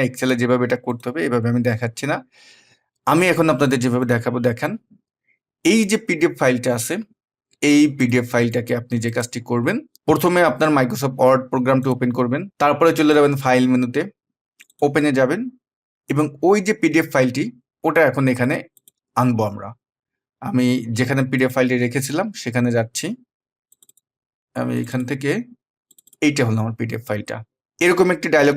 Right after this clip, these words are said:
বক্স আসবে, just এখান থেকে ওকেতে ক্লিক করে দিবেন। নিচে দেখবেন যেটা লোডিং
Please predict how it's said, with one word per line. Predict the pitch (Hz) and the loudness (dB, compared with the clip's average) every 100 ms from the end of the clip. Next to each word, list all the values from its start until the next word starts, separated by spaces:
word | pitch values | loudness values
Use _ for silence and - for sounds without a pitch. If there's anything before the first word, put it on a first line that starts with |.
| 147 | 2
বক্স | 151 151 | 2 2
আসবে, | 139 151 226 - - | 0 -2 -6 -8 -2
just | 123 127 131 | 0 0 -2
এখান | 127 127 | 0 -2
থেকে | 127 135 | 0 0
ওকেতে | 123 120 | 0 -4
ক্লিক | 120 123 | -8 -6
করে | 131 131 | -4 -2
দিবেন। | 147 220 254 _ _ _ _ _ _ _ _ - | -4 -6 -10 _ _ _ _ _ _ _ _ -2
নিচে | 160 160 151 | 0 2 0
দেখবেন | 147 147 147 | 0 0 0
যেটা | 143 131 | 2 2
লোডিং | 127 | 2